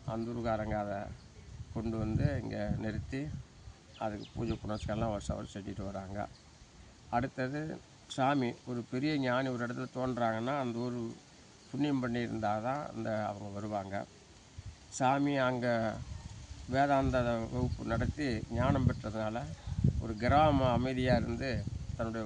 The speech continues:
வாழ்க்கைய அர்ப்பணிச்சுக்கின்னு புறப்பட்டு இங்க வந்துட்டாங்க. இங்க வந்த பிறகு அன்றாட நிகழ்வுகள், சாமி வந்து சாதுவா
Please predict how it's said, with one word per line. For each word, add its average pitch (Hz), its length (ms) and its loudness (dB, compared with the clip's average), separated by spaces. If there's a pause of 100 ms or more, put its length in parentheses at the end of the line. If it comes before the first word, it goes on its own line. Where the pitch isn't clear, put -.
வாழ்க்கைய 117 400 -2 (1080)
அர்ப்பணிச்சுக்கின்னு 117 640 -2 (420)
புறப்பட்டு 113 360 -8
இங்க 107 140 -6
வந்துட்டாங்க. 98 440 -8 (920)
இங்க 120 180 -2
வந்த 131 280 0
பிறகு 113 400 0 (1080)
அன்றாட 131 360 6 (140)
நிகழ்வுகள், 120 600 0 (1300)
சாமி 131 340 2 (100)
வந்து 131 280 -2 (1120)
சாதுவா 139 720 2